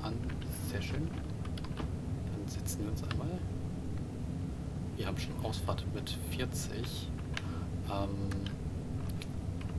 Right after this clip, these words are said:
dann gehen wir einmal ganz kurz hier in die Einstellung und kontrollieren mal den Stromabnehmer. Der hintere ist oben, das ist, glaub ich,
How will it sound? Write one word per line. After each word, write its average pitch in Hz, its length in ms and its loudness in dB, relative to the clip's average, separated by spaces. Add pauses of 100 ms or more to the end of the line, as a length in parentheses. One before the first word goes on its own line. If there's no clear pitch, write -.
(2750)
dann 98 260 2 (180)
gehen 98 180 2
wir 110 160 2
einmal 101 180 2
ganz 98 200 0
kurz - 160 -2
hier - 120 0
in - 80 0
die - 200 0
Einstellung - 680 2
und - 260 0
kontrollieren 101 400 4
mal 101 100 4
den 95 140 0
Stromabnehmer. - 760 4
Der 139 200 2
hintere - 600 2
ist - 120 2
oben, - 500 4
das - 160 2
ist, - 280 2
glaub - 180 2
ich, - 100 2